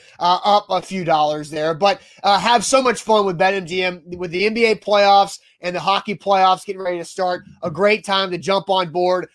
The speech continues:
Our guys, Brian and Alan, do a fantastic job on A to Z Sports Picks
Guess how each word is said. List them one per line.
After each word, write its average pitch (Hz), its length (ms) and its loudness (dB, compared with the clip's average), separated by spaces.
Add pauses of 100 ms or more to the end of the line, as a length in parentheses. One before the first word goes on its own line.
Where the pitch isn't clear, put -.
(140)
Our 190 180 0
guys, 185 380 2
Brian 190 500 0
and 170 140 -10
Alan, 180 340 2
do 165 80 -6
a 165 60 -6
fantastic 180 580 -4
job 165 300 2
on 165 160 -6
A 185 100 -6
to 185 80 -4
Z 170 160 -8
Sports 175 340 -8
Picks 190 380 -4